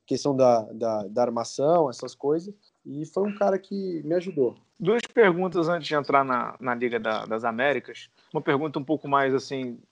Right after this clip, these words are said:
Speaker 2: pessoal, mas é dura, e a outra também, eu, eu preciso que você diga a verdade. Eu quero saber o seguinte: desses caras, tudo, quem é o mais chato? Alex. <laughs> A gente sabe, né, parece ser mais tranquilo, Day. Quem é o cara mais chato? Assim, "Passa a bola pra mim, passa a bola pra mim." Quem é o...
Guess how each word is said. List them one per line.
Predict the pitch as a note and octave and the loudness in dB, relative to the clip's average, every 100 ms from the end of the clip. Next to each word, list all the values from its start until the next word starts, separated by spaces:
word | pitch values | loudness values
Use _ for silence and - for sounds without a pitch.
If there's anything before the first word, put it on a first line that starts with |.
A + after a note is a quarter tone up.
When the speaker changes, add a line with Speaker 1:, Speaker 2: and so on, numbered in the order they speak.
| _ | _
Speaker 2:
pessoal, | C#3 C3 C#3 C3+ C#3 | 2 2 4 4 4
mas | C3+ C3 | 0 -2
é | B2+ | -4
dura, | B2 C#3+ F3 F3 | -2 0 2 2
e | |
a | D#3 | 2
outra | D3+ E3 D#3 | 2 0 -4
também, | D3+ D3 D3+ | -4 -4 -4
eu, | C#3 - | -6 -8
eu | D3 | -12
preciso | - D#3 D#3+ | -2 0 4
que | |
você | G3 | 4
diga | E3 E3+ | 6 6
a | G3 | 6
verdade. | A#3+ A#3+ D#3+ B2+ C3 | 4 4 6 6 4
Eu | C3+ | -2
quero | - D#3 | -2 -2
saber | E3+ F3 | -2 -4
o | |
seguinte: | - C#3 | -6 -6
desses | C#3 E3+ - | -4 -4 -8
caras, | - D#3+ D3 | 0 2 2
tudo, | F3 | -4
quem | - G3+ | -2 0
é | |
o | G#3 | 0
mais | G3+ | -2
chato? | - C#3+ A2 - - _ - - | 0 2 2 0 -20 _ -20 0
Alex. | C3+ B2+ B2 B2+ B2+ A#2+ F3+ - - - G3 | 2 2 0 -2 0 2 0 0 -4 0 4
<laughs> | F#3 - G3 | 4 4 0
A | E3 | -2
gente | G3+ | 0
sabe, | A#3 B3 | 0 0
né, | A#3 G#3 - | -4 -4 2
parece | G#3 G3+ - | 2 2 -2
ser | |
mais | G#3 G3+ F#3 | 0 0 -2
tranquilo, | - F#3+ D#3 D#3 C#3 | -4 -4 -2 -4 -4
Day. | B2 C#3+ D3 C#3 | 2 6 6 2
Quem | - B3+ | -4 -6
é | |
o | C#4+ | -2
cara | A#3+ G#3 | 0 0
mais | G3+ - | -2 -6
chato? | E3+ | -10
Assim, | D3+ | -10
"Passa | - F3 - | -10 -10 -8
a | F3 | -8
bola | F#3 F#3+ | -6 -6
pra | F#3+ | -8
mim, | G3+ F#3+ F3+ | -8 -10 -6
passa | F#3+ F#3 | -6 -6
a | |
bola | F#3 F#3 | 0 0
pra | - F3+ | 0 -6
mim." | F#3 E3+ | -6 0
Quem | |
é | |
o... | A#3 | 0